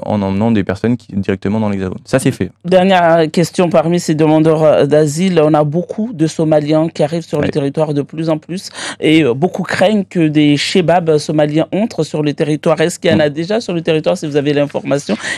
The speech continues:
Speaker 2: Est-ce que également, au niveau de l'État, on a cette crainte aujourd'hui ?
Speaker 1: Alors, j'ai, j'ai pas d'informations sur ce sujet. En revanche, ce que vous pouvez considérer, c'est que,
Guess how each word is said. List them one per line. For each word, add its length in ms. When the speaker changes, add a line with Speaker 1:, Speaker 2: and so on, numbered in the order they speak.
Speaker 2:
Est-ce 260
que 200
également, 540
au 60
niveau 420
de 260
l'État, 440
on 160
a 80
cette 240
crainte 260
aujourd'hui ? 420
Speaker 1:
Alors, 280
j'ai, 260
j'ai 160
pas 120
d'informations 480
sur 160
ce 100
sujet. 400
En 140
revanche, 340
ce 140
que 80
vous 140
pouvez 280
considérer, 540
c'est 180
que, 140